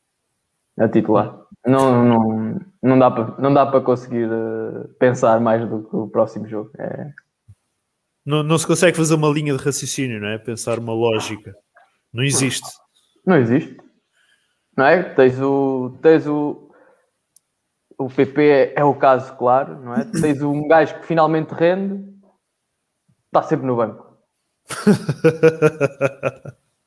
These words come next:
Speaker 1: Agora o Lacazette também passa de jogar sempre para nunca jogar. Pá, é, é, é difícil.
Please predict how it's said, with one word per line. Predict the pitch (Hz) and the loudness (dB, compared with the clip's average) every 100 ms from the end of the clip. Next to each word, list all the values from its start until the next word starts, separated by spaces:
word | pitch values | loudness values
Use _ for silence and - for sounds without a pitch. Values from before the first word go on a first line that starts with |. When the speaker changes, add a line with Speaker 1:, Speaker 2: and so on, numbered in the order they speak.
| _ _ _ _ _ _ - | _ _ _ _ _ _ -4
Speaker 1:
Agora | 135 156 160 | 2 4 6
o | |
Lacazette | 160 160 165 143 190 196 - - | 4 4 2 4 2 2 -4 -2
também | 170 165 165 | 0 0 -2
passa | 147 170 156 - | -2 2 2 0
de | 147 131 | -8 0
jogar | 165 156 | 2 2
sempre | - 196 220 208 - | 0 -6 -6 -14 -4
para | 160 170 | -2 -2
nunca | 185 - 156 | -6 -6 -10
jogar. | 139 123 107 117 _ _ _ _ _ _ _ _ _ _ _ _ _ _ _ | -8 -10 -10 -14 _ _ _ _ _ _ _ _ _ _ _ _ _ _ _
Pá, | - 302 | -8 -2
é, | 131 117 113 107 101 95 - _ _ _ | 0 0 -2 -4 -6 -10 -16 _ _ _
é, | 160 147 - 151 | -4 -4 -2 -2
é | 139 | -2
difícil. | 131 113 - | -6 -14 -14